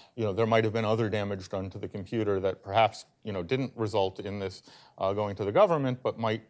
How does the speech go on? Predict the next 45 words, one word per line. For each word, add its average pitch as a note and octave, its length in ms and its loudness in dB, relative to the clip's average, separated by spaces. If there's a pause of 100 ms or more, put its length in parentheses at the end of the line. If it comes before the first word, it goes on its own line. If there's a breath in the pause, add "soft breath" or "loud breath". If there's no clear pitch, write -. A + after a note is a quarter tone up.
(160)
uh, G2 240 0
have, G2 500 2 (120)
uh, F#2+ 260 4 (240 loud breath)
you G#2 80 -4
know, D#2 60 -4
exposed G#2+ 640 0
information F#2 560 -8
or F2 80 -6
damaged F2+ 480 -6
the F#2+ 60 -14
computer F2 440 -4
in D#2+ 80 -12
some F2 220 -6
other E2 180 -4
way. E2 220 -4 (240 loud breath)
The F3 60 -4
only G3+ 200 4
way C3+ 160 2
we A2 100 -2
can G2+ 160 -6
know F#2+ 140 -2
that F2 220 -2
is E2+ 120 -10
to F2 120 -8
examine F#2+ 420 -6
the F2 80 -6
tool E2+ 460 -6 (340 loud breath)
in C#3 180 2
the A#2+ 80 -2
context G2+ 600 -4
that F2+ 100 -2
it F2+ 80 -2
was F2+ 160 -8
actually E2+ 500 -6
used, E2+ 600 -6 (320 loud breath)
uh, F#2 160 6
preferably F#2 640 2
by, F2 280 2 (200)
you F2+ 100 -6
know, D#2+ 120 -8
an F2 160 -8
adversarial F2 1120 -4 (140)
process F2 500 -2
that's - 220 -14
given E2 360 -8